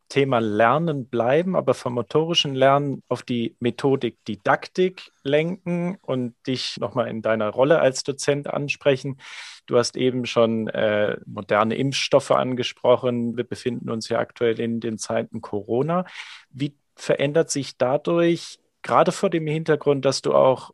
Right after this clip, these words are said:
uns eben erklärt hast, dass vor allen Dingen eine praktische Therapie, die sehr anwendungsnah ist,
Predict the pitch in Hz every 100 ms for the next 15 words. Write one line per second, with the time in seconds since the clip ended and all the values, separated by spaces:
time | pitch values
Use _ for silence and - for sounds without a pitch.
0 | _ 135 127 131 131 127 117 - 127 127
1 | 127 117 - - _ - 107 - - 113
2 | 120 120 113 110 104 - 131 - - 139
3 | 135 - 117 120 - 131 120 127 117 120
4 | 117 120 123 131 127 127 123 - 120 123
5 | 123 120 -